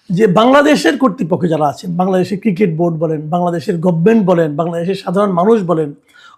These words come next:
অথবা বাংলাদেশে যারা খেলোয়াড় আছে তারা বলেন, এরা সবাই কিন্তু এই ঘটনায় তীব্র প্রতিক্রিয়া জ্ঞাপন করলো,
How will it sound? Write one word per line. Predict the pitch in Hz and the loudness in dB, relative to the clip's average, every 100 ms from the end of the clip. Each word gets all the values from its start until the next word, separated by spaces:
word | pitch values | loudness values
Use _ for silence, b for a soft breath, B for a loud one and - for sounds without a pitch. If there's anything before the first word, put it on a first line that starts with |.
| 220 | 0
অথবা | 233 | 2
বাংলাদেশে | 214 226 226 214 233 | 4 4 4 4 4
যারা | 233 | 4
খেলোয়াড় | 226 - 208 233 233 | 2 0 4 4 4
আছে | 208 202 | 2 2
তারা | 202 233 | 4 4
বলেন, | 175 156 143 b b b - | 2 -2 -6 b b b 2
এরা | 240 | 2
সবাই | 202 - 226 269 | 2 2 4 4
কিন্তু | 262 247 233 | 4 2 4
এই | 202 | 2
ঘটনায় | 147 175 196 202 - | 2 -2 -2 -4 0
তীব্র | 277 226 262 285 | 0 2 2 2
প্রতিক্রিয়া | 285 196 226 - 208 170 | 0 -4 -4 -4 0 0
জ্ঞাপন | 139 - 151 | -2 -8 -12
করলো, | - 143 | -14 -16